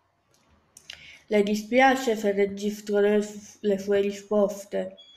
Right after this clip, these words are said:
Me lo chiede adesso dopo aver tanto traf-, tanto faticato per far funzionare il registratore?" Arrossisco. Mi prende in giro.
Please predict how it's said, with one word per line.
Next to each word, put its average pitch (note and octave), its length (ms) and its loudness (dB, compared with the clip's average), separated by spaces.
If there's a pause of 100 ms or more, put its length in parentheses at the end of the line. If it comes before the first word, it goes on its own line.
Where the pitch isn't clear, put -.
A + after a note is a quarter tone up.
(480)
Me G#3 180 4
lo G#3 160 4
chiede A#3 300 0
adesso A3+ 540 2
dopo G#3+ 380 0
aver G#3+ 460 4
tanto A#3 720 0
traf-, G#3 380 -4 (460)
tanto A3 520 2
faticato G#3+ 760 0
per G#3 140 -2
far G#3+ 220 -4
funzionare G#3+ 640 0
il G#3 60 2
registratore?" G#3 1000 0 (2750)
Arrossisco. G3+ 1200 0 (400)
Mi G3 180 0
prende D4+ 400 2
in C#4 180 0
giro. D#3+ 580 -6